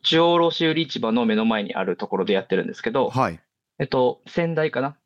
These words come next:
Speaker 1: 僕のおじいちゃんからやってて、三十年ぐらい続いてますね。
Speaker 2: あ、もうおじいちゃんの時代から、じゃあ今は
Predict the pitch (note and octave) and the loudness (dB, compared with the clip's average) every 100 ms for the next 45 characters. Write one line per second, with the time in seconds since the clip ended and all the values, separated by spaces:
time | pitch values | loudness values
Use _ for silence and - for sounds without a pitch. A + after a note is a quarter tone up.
0 | - B2 D3 D3 C#3+ C3 F3+ E3 G2+ F2 | -12 -6 -2 0 0 0 -2 -4 -6 -6
1 | F2+ - - - G#2 A2+ - - D3 D3+ | -10 -8 -8 -6 -2 0 0 0 0 2
2 | F3 F3 F3 F3 E3+ E3+ E3+ E3 B2 - | 4 4 6 6 4 4 2 2 0 -2
3 | _ - G2+ F2+ E2 - - G2+ - A#2 | _ -4 -2 -2 -4 -6 -6 -6 -4 -4
4 | - _ _ _ _ _ - A#2+ A#2+ D#3 | -6 _ _ _ _ _ 0 2 2 2
5 | C3+ G#2+ G2+ G2 A2 G#2 - B2+ B2+ C3 | 0 0 0 0 0 -2 -2 -2 0 0
6 | A#2 A2+ G#2 D2+ A2 G2 F2+ E2+ D#2 C2+ | 0 0 0 0 0 0 -2 -6 -6 -6
7 | G1+ G1+ | -6 -10